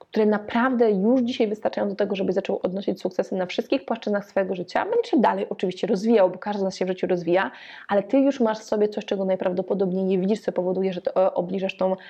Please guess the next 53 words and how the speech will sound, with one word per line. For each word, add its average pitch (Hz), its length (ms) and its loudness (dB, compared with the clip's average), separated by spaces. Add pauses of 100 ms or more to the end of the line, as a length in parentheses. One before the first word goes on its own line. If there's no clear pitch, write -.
(240)
e, 190 140 2
wiarę 190 280 2
w 190 80 -8
siebie. - 340 0 (300)
Więc - 220 0
uwierz 269 320 4
w - 160 -18
to, 233 420 2 (160)
że 185 160 0
masz 202 340 2
kompetencje, 214 840 0
masz 190 260 0
skille, 202 340 2
masz 202 240 -2
umiejętności, 214 840 2 (240)
które 196 180 0
dają 202 220 2
Ci 196 100 -12
tak - 140 0
naprawdę 190 300 -2 (180)
bardzo 190 380 -2
dobrą 180 360 0
podstawę 180 360 -6
do 170 80 -12
tego, 180 220 0
żeby 175 180 -2
wystartować, 220 680 -2 (400)
żeby 175 260 2
działać 240 460 0
i 214 60 -2
żeby 190 200 0
realizować 185 600 0
siebie. - 400 0 (160)
Bez 190 140 2
względu 208 240 2
na 196 120 -4
to, 180 100 -4
czy 185 60 -12
to - 80 0
jest 180 160 0
nowy 170 160 -2
biznes, 214 340 0
który 262 140 2
otwierasz, 254 440 2
czy 196 120 -12
to - 80 2
jest 175 220 2
drugi 214 280 2
biznes, 247 320 2
po 240 80 -4
pierwsze 240 280 0
nie 240 120 4
wyszedł, 233 360 2